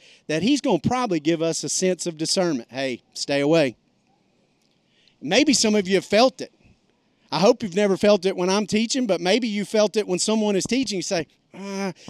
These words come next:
not just with what they said, but how they said it or how they act or how they, "I don't really know about that guy."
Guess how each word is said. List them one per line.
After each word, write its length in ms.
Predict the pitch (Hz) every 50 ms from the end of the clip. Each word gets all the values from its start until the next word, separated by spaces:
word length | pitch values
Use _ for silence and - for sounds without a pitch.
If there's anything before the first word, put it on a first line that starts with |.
| - -
not 180 | 208 269 311 294
just 220 | 262 311 247 -
with 140 | 240 208 170
what 240 | 160 196 269 269 -
they 140 | 214 175 156
said, 340 | - - 180 180 196 202
but 160 | 165 185 151 135
how 260 | 156 196 220 247 240
they 160 | 208 208 190
said 340 | - - 208 202 202 240 254
it 40 | 240
or 140 | 208 135
how 300 | - - 185 190 214 240
they 180 | 233 220 214 202
act 340 | 185 185 190 220 233 - 139
or 60 | 135
how 160 | 156 202 214
they, 120 | 214 190 - - - _ _ _ _ _ _ - -
"I 200 | 175 185 196 214
don't 280 | 226 226 220 214 214 208
really 280 | 214 214 214 208 202
know 180 | 208 214 220 208
about 240 | 170 180 151 - -
that 200 | 165 143 120 117
guy." 240 | 143 135 117 101